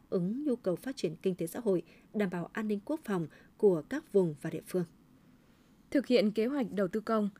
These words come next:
Speaker 2: năm hai nghìn không trăm hai mươi ba, huyện Cẩm Thủy đã triển khai thực hiện tám mươi sáu dự án với tổng mức đầu tư trên tám trăm bốn mươi hai tỷ đồng.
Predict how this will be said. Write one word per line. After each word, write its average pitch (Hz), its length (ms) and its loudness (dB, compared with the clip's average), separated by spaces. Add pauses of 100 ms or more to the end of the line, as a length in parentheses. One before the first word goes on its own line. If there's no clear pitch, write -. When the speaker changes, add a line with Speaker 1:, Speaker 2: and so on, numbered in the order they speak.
(240)
Speaker 2:
năm 285 140 2
hai 285 80 4
nghìn 214 220 2
không 220 160 -4
trăm 214 140 -6
hai 196 80 -2
mươi 185 40 -4
ba, 190 240 0 (260)
huyện 190 240 4
Cẩm 196 160 0
Thủy 202 280 2
đã 240 220 -2
triển 214 160 -2
khai 240 180 -2
thực 196 100 -4
hiện 175 240 0
tám 190 200 -4
mươi 254 120 -4
sáu 196 180 -4
dự 254 100 -4
án 196 260 -2 (300)
với 208 200 4
tổng 220 240 0
mức 311 140 -4
đầu 220 140 0
tư 208 240 0
trên 196 260 -2
tám 170 200 -4
trăm 214 260 -4
bốn 175 120 0
mươi 220 80 -4
hai 208 160 -2
tỷ 175 120 -4
đồng. 156 200 0